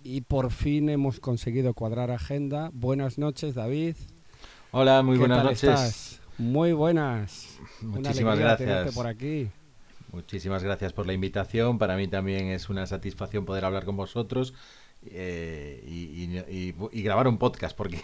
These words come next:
Speaker 2: <laughs> lo, la que hace de tiempo que no grabo yo un podcast. O sea que genial.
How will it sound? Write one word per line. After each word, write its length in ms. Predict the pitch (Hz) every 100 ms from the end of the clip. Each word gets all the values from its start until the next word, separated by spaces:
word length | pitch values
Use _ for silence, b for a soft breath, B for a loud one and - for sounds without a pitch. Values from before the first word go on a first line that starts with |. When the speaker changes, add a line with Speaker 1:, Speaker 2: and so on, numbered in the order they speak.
| -
Speaker 2:
<laughs> 100 | 113
lo, 300 | 110 123 120
la 260 | 117 120
que 140 | 98 113
hace 300 | 131 - 113
de 160 | 107 107
tiempo 300 | 120 113 117
que 100 | 104
no 280 | 104 101
grabo 240 | 95 98 92
yo 100 | 87
un 80 | 82
podcast. 420 | 78 - - -
O 40 |
sea 220 | - 90 78
que 180 | 82 80
genial. 400 | 82 82 73 69